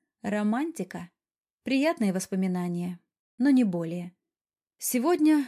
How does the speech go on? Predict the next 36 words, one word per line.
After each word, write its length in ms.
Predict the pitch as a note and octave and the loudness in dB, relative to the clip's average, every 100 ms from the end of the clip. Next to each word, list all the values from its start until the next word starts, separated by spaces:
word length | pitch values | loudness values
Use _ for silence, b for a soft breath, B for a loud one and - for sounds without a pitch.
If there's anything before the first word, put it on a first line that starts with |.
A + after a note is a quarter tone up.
| - | 0
ещё 300 | A#3+ C#4 D#4+ | 0 2 0
приглядит 480 | - C#4+ E4+ C4+ E3+ | 0 2 2 2 2
за 120 | F#3 | 0
Глебом, 500 | F3 F3 D#3+ E3+ E3+ _ _ - | 0 -2 -2 -6 -8 _ _ -6
заодно 340 | F#3+ G#3+ F#4 | -2 0 2
и 40 | |
дождётся, 440 | G#3+ F#3 F3+ C4 G#3 | 2 0 0 -2 -2
когда 260 | G#3 G#3 | -2 0
дороги 380 | A#3 C#4 G3+ F3 | 2 2 0 -2
хоть 240 | F3 F3 F#3 | -6 -6 -4
немного 340 | F3+ F3 F3 | -2 -2 -6
почистят. 640 | F3+ G3 - E3+ - - - _ _ _ - | -6 -6 -8 -12 -14 -20 -20 _ _ _ -12
А 160 | E3 | -10
дальше 560 | D#3 E3+ G#3+ - E4+ E4+ B B B | -8 -6 -6 -6 -6 -6 B B B
пусть 320 | - C4 - | 0 0 2
ищет 300 | A#3+ A#3+ C4 | -2 -2 -4
себе 240 | - A3 F3+ | -4 -2 -2
сиделку. 720 | - G3+ E3+ D#3+ D#3+ E3+ E3+ _ _ _ _ - | -2 -4 -4 -6 -10 -14 -14 _ _ _ _ -12
Сейчас 500 | - B3+ B3+ G4+ F#4+ | -4 -2 0 -2 -2
ползти 420 | B3 B3+ B3 E4+ | -2 -2 0 -2
часа 280 | C4+ A#3 B3 | -2 -2 -2
три 200 | A#3+ B3 | -2 0
до 160 | G#3+ | 0
дома, 560 | G3+ C#4+ F4+ G#3 F3 E3+ _ - | 2 0 0 -2 -2 -10 _ -4
если 260 | G#3+ A3 | -2 2
не 140 | A3+ B3 | 2 4
больше, 520 | G3+ F3 - - F#3 _ - | 2 -4 -8 -12 -14 _ -4
ей 160 | A3 | 0
совершенно 600 | A#3 A#3 A3+ G#3 C4 E4+ D4+ | 0 0 0 -2 -2 2 2
не 140 | B3+ | 2
хотелось. 680 | A#3+ G#3 - D#3+ E3 - _ _ _ _ - | 0 -10 -8 -12 -12 -18 _ _ _ _ -8
Допив 400 | F#3 F3+ F#3 F#3 | -2 0 -2 -4
кофе, 340 | - F#4+ E4+ | -2 -2 0
вернулась 520 | A3+ F#3 F3+ G3+ G3+ G#3 | 0 0 2 0 0 0
на 100 | G3+ | 0
диван. 500 | G3+ F3+ E3 E3 | 0 -2 -6 -10